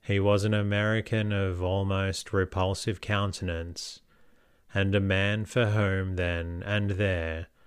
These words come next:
I conceived a strong dislike for. Well, I couldn't work, for I didn't know how to, and I noticed that all the greenies seemed stupid, like myself,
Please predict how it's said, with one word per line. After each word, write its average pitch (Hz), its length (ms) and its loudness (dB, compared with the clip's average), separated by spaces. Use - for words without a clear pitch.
I 101 140 0
conceived 104 760 0
a 113 60 0
strong 95 560 -2
dislike 104 560 -2
for. 85 480 -4
Well, 101 720 2
I 101 160 2
couldn't 113 460 2
work, 87 600 -2
for 92 360 2
I 92 160 4
didn't 95 360 0
know 92 220 0
how 90 320 -2
to, 82 300 -2
and 98 160 2
I 101 160 4
noticed 101 720 0
that 95 200 4
all 101 200 4
the 101 160 -2
greenies 101 680 0
seemed 98 500 0
stupid, 87 800 -2
like 90 360 -2
myself, 87 840 -2